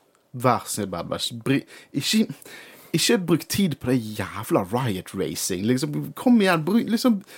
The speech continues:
nå begynner folk å miste litt på Omega. Folk begynner å miste litt sånn, til, til og med jeg har merket at jeg, jeg synes hun er litt mer irriterende her enn hun var i sesong en. Og jeg, eh, bare vil at, noe veldig kult med dette clone-greiene,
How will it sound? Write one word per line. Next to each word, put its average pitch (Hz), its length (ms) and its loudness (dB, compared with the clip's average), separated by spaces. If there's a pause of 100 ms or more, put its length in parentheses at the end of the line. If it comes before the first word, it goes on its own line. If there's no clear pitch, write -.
(560)
nå 208 200 4
begynner 175 240 4
folk 165 200 2
å 139 40 4
miste 117 320 2
litt 104 200 -2
på 98 80 0
Omega. 87 300 -4 (560)
Folk 147 220 0
begynner 135 300 4
å 104 40 0 (100)
miste 113 400 0
litt 123 240 0
sånn, 110 300 2 (680)
til, - 140 -2 (240)
til 156 120 2
og 143 40 6
med 127 120 6
jeg 127 80 6
har 101 80 2
merket 120 280 0
at 117 80 -2
jeg, 110 200 2
jeg - 120 -6
synes 113 160 0
hun 104 120 0
er 101 40 0
litt - 160 -4
mer 104 160 2
irriterende 92 480 0
her 82 200 -4
enn 82 100 -6 (100)
hun 98 200 -6
var 90 160 0
i 87 80 -8
sesong 92 240 -4
en. 82 200 -6 (600)
Og 120 120 4
jeg, 110 160 -4 (120)
eh, 107 240 2
bare 131 240 -2 (400)
vil 147 200 0
at, - 260 -10 (680)
noe 151 220 4
veldig 123 200 2
kult 135 280 0
med 101 80 -2
dette 113 240 -4
clone-greiene, 110 640 0